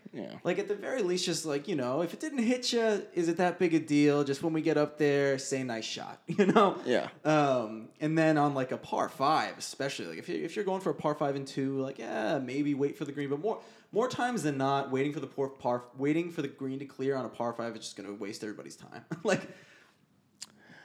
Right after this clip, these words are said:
Speaker 1: I think I agree with that. Just, like, most of the time, people are just, they're just trying to play golf.
Speaker 2: like, if it
Speaker 1: Unless you're, unless, unless someone's, like, being really annoying. I mean, no one's gonna pur-, I don't think anyone's purposely hitting into someone unless they're,
Speaker 2: Yeah,
Speaker 1: like,
Speaker 2: you're never purposely hitting into someone, and,
Speaker 1: Yeah.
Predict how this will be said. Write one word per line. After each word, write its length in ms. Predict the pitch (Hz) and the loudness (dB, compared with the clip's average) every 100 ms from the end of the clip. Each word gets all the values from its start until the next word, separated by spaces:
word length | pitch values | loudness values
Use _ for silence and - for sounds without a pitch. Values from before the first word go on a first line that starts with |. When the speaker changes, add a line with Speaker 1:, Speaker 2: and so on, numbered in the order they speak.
| - - | -12 4
Speaker 1:
I 120 | 247 | 6
think 140 | 330 196 | 8 10
I 100 | 110 | 10
agree 240 | 107 101 | 8 6
with 140 | 101 98 | 6 6
that. 340 | 98 110 107 | 6 4 2
Just, 180 | 127 139 | -2 4
like, 420 | 127 127 - - _ _ _ _ - | 6 6 0 -14 _ _ _ _ 4
most 360 | 220 269 294 269 | 10 12 12 12
of 40 | |
the 40 | 233 | 12
time, 220 | 220 202 | 12 12
people 180 | 202 180 | 10 10
are 100 | 160 | 10
just, 280 | 151 - - _ - | 6 0 -4 _ -2
they're 100 | 208 | 0
just 140 | 226 | 2
trying 280 | - 220 220 | 0 0 2
to 40 | |
play 160 | 214 220 | 2 0
golf. 520 | 196 240 190 87 - - - | 4 4 2 0 -10 -20 -8
Speaker 2:
like, 180 | 180 185 | -4 -2
if 140 | 185 | -4
it 260 | 180 - - 156 | -4 -4 0 8
Speaker 1:
Unless 260 | 202 233 | 10 12
you're, 100 | 233 | 10
unless, 400 | 170 208 233 - - - - - | 10 10 10 8 0 -14 -10 2
unless 180 | 202 220 | 4 4
someone's, 380 | 196 160 131 117 | 4 2 2 0
like, 100 | 98 - | -4 -12
being 280 | - 110 95 | -4 -4 -2
really 260 | 92 98 107 | -4 -2 0
annoying. 140 | 110 | 0
I 40 | 117 | 0
mean, 80 | 139 | 0
no 60 | |
one's 100 | 147 | 0
gonna 100 | 135 | -2
pur-, 180 | - - 131 | -6 -10 -2
I 60 | |
don't 80 | 175 | -2
think 120 | 202 | 0
anyone's 220 | 165 156 | -2 -2
purposely 580 | 156 - 135 127 135 117 | -4 -10 -8 -6 -8 -8
hitting 340 | 101 95 95 92 | -6 -4 -4 -4
into 180 | 85 | -8
someone 260 | 85 71 - | -12 -12 -8
unless 220 | 104 113 | -4 -2
they're, 100 | 120 | 2
Speaker 2:
Yeah, 60 | 98 | 4
Speaker 1:
like, 120 | 151 | 2
Speaker 2:
you're 100 | 147 | 0
never 220 | 196 240 226 | -2 -4 -4
purposely 540 | - 170 175 - 160 | -4 -6 -6 -8 -8
hitting 220 | 147 135 | -6 -6
into 180 | 143 127 | -6 -6
someone, 560 | - - 107 123 147 143 | -8 -10 -8 -8 -8 -8
and, 140 | 104 | -8
Speaker 1:
Yeah. 140 | 53 | -8